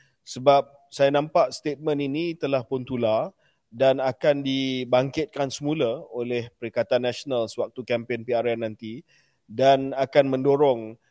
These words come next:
pengundi-pengundi Melayu yang selama ini menyokong umno untuk tidak memberi sokongan kepada sama ada <laughs> calon umno ataupun calon Barisan Nasional ataupun ta-, calon,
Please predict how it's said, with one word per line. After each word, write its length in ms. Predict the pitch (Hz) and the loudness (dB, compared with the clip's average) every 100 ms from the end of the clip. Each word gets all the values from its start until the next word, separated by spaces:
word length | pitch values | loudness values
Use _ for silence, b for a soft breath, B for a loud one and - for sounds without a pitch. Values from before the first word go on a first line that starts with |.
| _ _ - | _ _ -10
pengundi-pengundi 680 | 127 139 139 135 131 135 131 | -4 -2 -2 -4 -4 -4 0
Melayu 400 | 131 131 139 135 | 2 2 2 0
yang 240 | 127 120 | -2 -2
selama 320 | - 120 123 | -2 -2 -2
ini 160 | 131 131 | -6 -4
menyokong 400 | 127 117 135 117 | -4 -2 -4 -4
umno 460 | 120 123 156 160 127 | -8 -4 -2 -2 -6
untuk 240 | 120 117 | -8 -8
tidak 320 | 110 120 120 | -6 -2 -2
memberi 240 | 123 120 117 | -2 -8 -6
sokongan 480 | 117 123 120 113 | -4 -4 -2 -4
kepada 480 | 104 117 113 117 113 | -4 -6 -2 0 0
sama 320 | - 113 113 | -2 -4 -4
ada 400 | 117 127 143 120 - | -2 4 4 4 -4
<laughs> 260 | - _ - | -20 _ 2
calon 300 | 127 127 120 | 4 4 0
umno 460 | 117 131 175 208 | -2 0 0 0
ataupun 340 | 113 117 123 117 | -6 -4 -6 -2
calon 240 | 120 120 | 0 0
Barisan 400 | 120 117 113 117 | 2 0 0 -4
Nasional 400 | 117 - 151 175 | -4 -4 -4 -4
ataupun 400 | - _ _ 123 120 | -6 _ _ -6 -2
ta-, 140 | 127 107 | -2 0
calon, 320 | 117 120 | 0 2